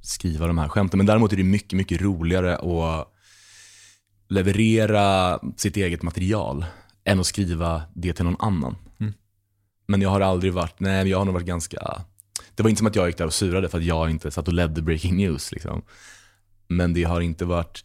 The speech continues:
Speaker 1: nej, men det är också en jättepinsam grej. Eller så här, själva jobbet är, det är svintöntigt att vara programledare. Vad är det ens?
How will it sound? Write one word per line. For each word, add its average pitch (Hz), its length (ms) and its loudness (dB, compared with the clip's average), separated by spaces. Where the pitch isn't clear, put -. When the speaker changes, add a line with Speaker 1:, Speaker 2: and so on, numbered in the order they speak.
Speaker 1:
nej, 87 120 -4
men 110 120 2
det 95 120 0
är 101 40 4
också 101 140 0
en 95 60 4
jättepinsam 85 500 -2
grej. 104 180 0
Eller 87 120 -2
så 95 80 0
här, 82 40 -2
själva 85 200 0
jobbet 92 420 0
är, 82 260 0
det 95 60 -2
är 87 40 0
svintöntigt 98 800 0
att 85 140 -2
vara 80 280 -2
programledare. 87 840 -2
Vad 82 140 -2
är 104 160 0
det 95 100 -8
ens? - 340 -10